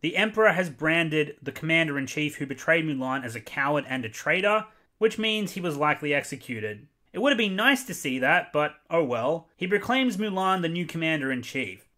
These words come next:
Mulan, as you can all no doubt guess, humbly declines.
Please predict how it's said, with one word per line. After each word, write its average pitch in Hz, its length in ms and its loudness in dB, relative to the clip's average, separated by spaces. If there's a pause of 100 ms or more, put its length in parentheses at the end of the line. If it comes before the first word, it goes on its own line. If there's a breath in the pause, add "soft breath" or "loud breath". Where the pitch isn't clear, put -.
(100)
Mulan, 269 420 6
as 240 140 2
you 214 80 -4
can 208 140 -2
all 185 280 2
no 170 220 2
doubt 143 300 2
guess, 143 340 0
humbly 208 480 -2
declines. 139 800 -4